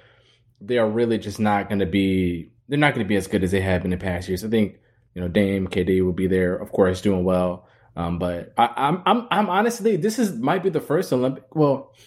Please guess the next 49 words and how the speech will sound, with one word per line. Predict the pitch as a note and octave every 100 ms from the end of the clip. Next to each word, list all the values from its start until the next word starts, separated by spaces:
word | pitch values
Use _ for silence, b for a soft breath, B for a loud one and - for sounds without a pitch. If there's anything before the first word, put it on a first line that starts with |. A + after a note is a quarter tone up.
| B -
I |
mean, | E3 E3+
obviously, | F3 F3 D#3+
I, |
we're | B2+ A2+ C3
all | B2 A2+
rooting | A2+ G#2+ G2
for | - F#2 E2+
Team | - G2+
U | F#2 F2+
S | F2+
A, | F#2+ F2+
but | - G#2+
this | A3+ A#3+
is, | E3 -
this | C#3 G3
might | A3
be | G#3+
the | D3
first | D3 D3
Olympics | C3 C3
for | B2+
me | B2
where, | G#2+ G2+
like, | G#2+ - B B B B
you | -
know, | A2+
I'm | B2+ C3+ C#3
really | D#3+
looking | C#3+ C3 A#2+
forward | - A#2+ A2+
in | A2
terms | A2 A#2+
of | G#2+
U | A2+
S, | A#2 A#2
in, | - G#2 G2 F2+ -
in | G#2+ -
terms | D3+ B2
of | F#2+
basketball, | A2+ A2 - G2 E2 D2+
that | D#2
I'm | A#2 A#2
really | D3+ E3+
looking | D3+ B2+
forward | - A#2 A2
to | A2
seeing | - C3 A#2 G#2+ G2
the | G2